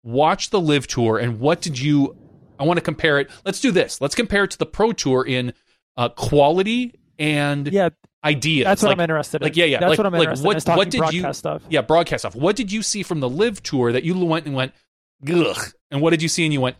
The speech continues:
Speaker 1: "I would love if we could do that"? Because they are, like, right between where the P G A is and where we are.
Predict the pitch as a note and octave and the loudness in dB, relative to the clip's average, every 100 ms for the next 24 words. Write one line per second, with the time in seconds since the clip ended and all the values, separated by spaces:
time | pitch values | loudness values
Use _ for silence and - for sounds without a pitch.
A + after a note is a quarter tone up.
0 | - D3+ B2+ A2+ A2 A#2+ B2+ A2 G2+ A#2+ | -8 -4 -2 -2 -2 0 0 -2 -4 -6
1 | A2 A2+ G#2+ A2 G3 - - - C3+ G#3 | -4 -2 -2 0 -2 -2 -6 -6 0 2
2 | A#3+ C#3+ G#2+ G2 C#3 D#3 D3+ - D#3 D3+ | 2 0 -2 0 0 0 -2 -4 -2 -2
3 | B2 A2+ A2 G2+ - E3+ D#3+ G3+ G#3 G#3+ | 0 0 -2 -4 -6 -4 -2 0 2 2
4 | A3 - C3+ C3 A#2 C3 G#2+ F2 D#2 - | -2 -4 -2 0 0 0 0 -2 -8 -16